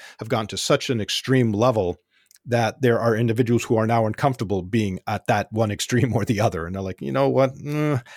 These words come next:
uh, you know, I, I, I think I'm somewhere in the middle now." And, and there is no in the middle. You, you're, you're ultimately forced right now to be all of one way or all the other. Um, and, and if you're not in agreement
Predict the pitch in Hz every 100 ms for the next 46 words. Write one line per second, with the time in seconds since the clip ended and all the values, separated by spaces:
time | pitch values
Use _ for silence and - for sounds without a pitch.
0 | - - - 101 - 104 139 117 107 123
1 | - 113 104 - - _ - - 123 -
2 | 147 165 127 - 147 123 107 113 143 113
3 | 92 78 87 117 117 117 120 120 113 151
4 | 123 110 90 92 127 104 95 104 82 87
5 | 95 90 120 107 - 110 98 131 127 120
6 | 98 98 - - 151 139 - 113 98 90
7 | 90 85 98 107 - 127 127 110 95 110
8 | 104 101 101 - 110 107 104 95 95 110
9 | 92 82 - - - - - 110 104 98
10 | 123 113 104 98 123 113 110 104 113 147
11 | 117 98 110 110 90 87 95